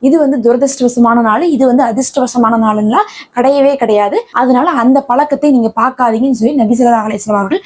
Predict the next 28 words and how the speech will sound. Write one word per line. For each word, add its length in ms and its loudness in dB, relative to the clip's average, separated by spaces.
நமக்கு 320 0
அறிவுரை 380 2
கொடுத்திருக்காங்க. 520 -2
அதுலயும் 400 2
நமக்கு 300 2
குர்ஆன் 440 0
என்ன 180 2
சொல்லுகிறது 440 0
தெரியுங்களா? 380 -2
அல்லாஹ் 320 0
சுப்ஹானஹு 320 -2
வ 60 -8
தஆலா 180 0
மாதங்களை 640 2
பன்னெண்டாக 600 0
ஆக்கி 280 -2
வைத்தான், 440 0
அதில் 320 0
நான்கை 480 2
புனிதமாக 600 2
ஆக்கி 260 -2
வைத்தான்னு 480 0
சொல்லி 240 -2
நான்கு 380 2
புனிதமாக்கப்பட்ட 760 0
மாதங்களை 440 0
பத்தி 240 -10
சொல்லப்படுது. 500 0